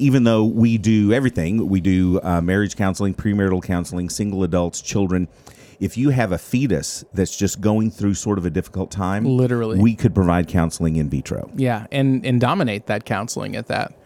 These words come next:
Speaker 1: Dominate it.
Speaker 2: We also happen to be father and son. Um, and so we actually not only have studied m-, marriage, family, life together,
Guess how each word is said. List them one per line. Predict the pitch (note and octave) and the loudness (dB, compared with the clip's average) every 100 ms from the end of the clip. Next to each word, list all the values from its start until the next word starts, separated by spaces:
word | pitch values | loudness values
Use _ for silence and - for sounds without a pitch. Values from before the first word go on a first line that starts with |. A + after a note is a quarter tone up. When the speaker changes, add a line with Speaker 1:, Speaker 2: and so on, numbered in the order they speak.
| _ - | _ -8
Speaker 1:
Dominate | F2+ E2+ F2 F#2 F#2+ - F2 D#2+ D#2 - | -2 0 0 0 -2 -6 -6 -2 -2 -4
it. | - | -4
Speaker 2:
We | D3+ F3 | 2 2
also | F#3+ F#3+ | 2 -2
happen | D#3 G#3+ A3 A3+ | -2 -2 0 0
to | |
be | F3+ E3+ | 2 0
father | - D#3+ D3+ | 0 0 0
and | C3+ | -2
son. | B2+ C#3 A#2+ B2 - - - - | -2 -2 -4 -8 -18 -20 -20 -6
Um, | C#3 C3+ C3+ B2+ B2 B2 A#2+ | -2 0 0 0 0 -2 -4
and | C3 B2 | -4 -2
so | - C#3 C3 | 0 0 2
we | C3 C#3 F3 | 2 2 0
actually | E3 - D3 C#3 C3+ C3 | 0 -4 -2 0 2 0
not | C3+ D3 | 0 0
only | D3+ C#3+ | 0 0
have | B2 B2 | 0 -2
studied | - - - - - D3 C#3+ F3+ F#3 F3+ G3+ F#3+ _ _ _ - | -4 -6 -6 -6 -2 0 0 0 -2 -2 -4 -6 _ _ _ -10
m-, | C3 - | -8 -4
marriage, | C#3 C#3 D3 D3+ C#3+ C3+ B2 - _ | 0 2 2 2 0 -2 -8 -14 _
family, | - - - - D3+ C#3+ C#3+ C#3 C#3 C#3 C#3 C3 - | -18 -16 -10 -4 0 0 0 0 0 -2 -4 -6 -12
life | - C3 C3 B2+ D3+ E3 - | -8 -2 0 0 -2 -4 -12
together, | - C#3 B2+ C3+ F3 G3+ | -8 -4 -2 0 -2 -4